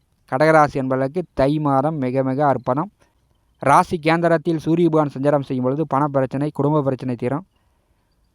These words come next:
வெப்பம் சார்ந்த, உஷ்ணம் சார்ந்த உடல் உபாதைகள் வருவதற்கான வாய்ப்புண்டு. சளி, காய்ச்சல், தலைவலி, இந்த மாதிரி சிறு சிறு உடல் உபாதைகள் வரும். சிறு சிறு மருத்துவ செலவுகளும்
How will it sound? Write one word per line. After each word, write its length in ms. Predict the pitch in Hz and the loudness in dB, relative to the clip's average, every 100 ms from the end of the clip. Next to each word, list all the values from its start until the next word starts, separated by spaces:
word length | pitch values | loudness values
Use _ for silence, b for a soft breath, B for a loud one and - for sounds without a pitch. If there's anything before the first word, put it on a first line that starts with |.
| _ _ | _ _
வெப்பம் 520 | - 143 - 185 185 170 | 2 2 4 4 2 2
சார்ந்த, 640 | 151 151 165 160 170 170 - _ _ _ | 4 6 4 2 -2 -4 -10 _ _ _
உஷ்ணம் 460 | 143 143 175 170 160 | -2 -2 0 -2 0
சார்ந்த 640 | 143 143 156 151 165 180 _ _ _ _ _ | 4 4 4 2 -4 -4 _ _ _ _ _
உடல் 280 | - 139 160 | 0 4 6
உபாதைகள் 540 | 147 151 151 143 151 | 6 4 4 4 2
வருவதற்கான 600 | 151 135 135 127 131 131 | 2 2 0 -2 -2 -2
வாய்ப்புண்டு. 520 | 123 135 131 123 131 185 _ | 0 -2 -2 -6 -6 -10 _
சளி, 340 | _ - 139 151 | _ -2 0 0
காய்ச்சல், 520 | 139 139 - 147 156 - _ _ _ _ _ | 0 0 0 -2 -2 -6 _ _ _ _ _
தலைவலி, 560 | 131 139 143 131 143 170 _ _ - | -2 2 2 0 -4 -8 _ _ -14
இந்த 180 | 127 127 | -8 -4
மாதிரி 280 | 139 196 - _ _ _ _ | -2 -4 -8 _ _ _ _
சிறு 360 | _ - 160 165 | _ -2 0 0
சிறு 340 | 160 160 190 | 0 -2 -4
உடல் 360 | 190 135 147 143 | -4 2 2 4
உபாதைகள் 320 | 147 143 139 | 4 2 2
வரும். 260 | 131 151 196 _ _ _ | 0 -2 -8 _ _ _
சிறு 300 | - 151 147 | -4 -2 0
சிறு 200 | 151 139 | -2 0
மருத்துவ 340 | 135 143 151 | -2 -2 -4
செலவுகளும் 440 | 135 127 127 156 | -2 0 0 -2